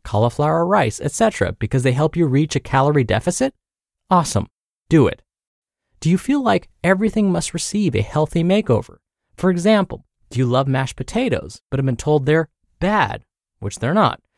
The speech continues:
They're actually highly satiating and nutritious, and that you must eat mashed cauliflower instead? Change this thinking. Banish it, actually. No food is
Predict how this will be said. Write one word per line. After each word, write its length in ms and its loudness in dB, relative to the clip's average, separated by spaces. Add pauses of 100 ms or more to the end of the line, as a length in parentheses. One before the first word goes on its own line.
(140)
They're 140 -4
actually 400 -4
highly 400 -4
satiating 680 -2
and 140 0
nutritious, 520 -4 (360)
and 400 2 (140)
that 160 -6
you 80 0
must 280 -4
eat 220 -6
mashed 380 -2
cauliflower 640 0
instead? 540 0 (680)
Change 400 0
this 180 -4
thinking. 400 -4 (500)
Banish 400 2
it, 80 -6
actually. 460 -8 (640)
No 220 0
food 340 -2
is 340 -2